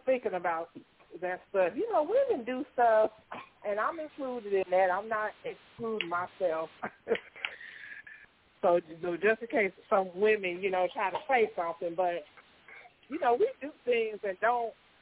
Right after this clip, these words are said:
think about how it makes that other person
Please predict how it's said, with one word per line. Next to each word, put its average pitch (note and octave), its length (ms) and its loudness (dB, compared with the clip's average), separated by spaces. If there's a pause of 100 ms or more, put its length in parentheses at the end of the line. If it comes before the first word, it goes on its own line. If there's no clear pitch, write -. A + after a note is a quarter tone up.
(140)
think C4 220 2
about F#3 420 2
how F#3 500 0 (240)
it G3 120 0
makes F#3 300 -2
that F#3 200 2
other F3 200 0
person E3 340 -4